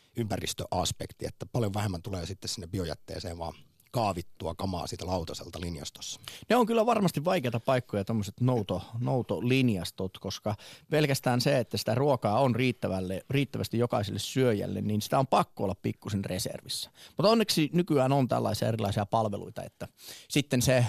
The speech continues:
Speaker 2: ylijäämä ruoka pistetään kiertoon ja sitä voi tuolta netin kautta esimerkiksi tilata
Speaker 1: No,
Speaker 2: itselleen.
Speaker 1: nyt päästään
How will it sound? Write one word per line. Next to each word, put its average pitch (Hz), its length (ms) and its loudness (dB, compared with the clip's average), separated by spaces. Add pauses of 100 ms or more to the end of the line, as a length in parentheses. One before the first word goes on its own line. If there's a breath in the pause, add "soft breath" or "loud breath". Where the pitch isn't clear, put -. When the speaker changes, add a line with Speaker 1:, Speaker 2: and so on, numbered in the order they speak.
(100)
Speaker 2:
ylijäämä 139 420 4
ruoka 151 300 2
pistetään 117 460 0
kiertoon 120 440 0
ja 107 60 -4
sitä 104 240 -4
voi 101 160 -2
tuolta - 300 -4
netin 135 240 0
kautta 196 240 2
esimerkiksi 120 500 0
tilata - 420 -6 (340)
Speaker 1:
No, 175 160 0
Speaker 2:
itselleen. - 440 -10 (260)
Speaker 1:
nyt 165 240 2
päästään 92 720 2